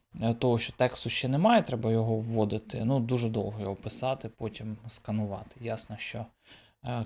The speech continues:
краще зробити це з клавіатури. Ну і врешті, е, текст з клавіатури, якщо зручна клавіатура, і, і якщо мати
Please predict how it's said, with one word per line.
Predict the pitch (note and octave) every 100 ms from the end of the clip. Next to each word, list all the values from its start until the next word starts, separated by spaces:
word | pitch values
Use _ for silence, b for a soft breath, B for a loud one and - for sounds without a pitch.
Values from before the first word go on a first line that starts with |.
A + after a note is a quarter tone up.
| -
краще | A#2+ B2+ -
зробити | A2 A2 A#2 A2
це | A2 A#2+
з | G#2+
клавіатури. | - G#2+ G#2 G2 - - -
Ну | A2 F#3 A3
і | C3
врешті, | A#2+ E3+ - -
е, | A#2 A#2 A#2 A#2 A#2 - - A#2
текст | - C3+ -
з |
клавіатури, | - A#2 A#2 A#2 G#3
якщо | D3 - A#2
зручна | A2 B2 C3+ G2+
клавіатура, | - A2 A2+ A#2 A3+ A3 D3+
і, | A2
і | A2+ A2+
якщо | G#2+ G#2+ - A2
мати | G#2+ G2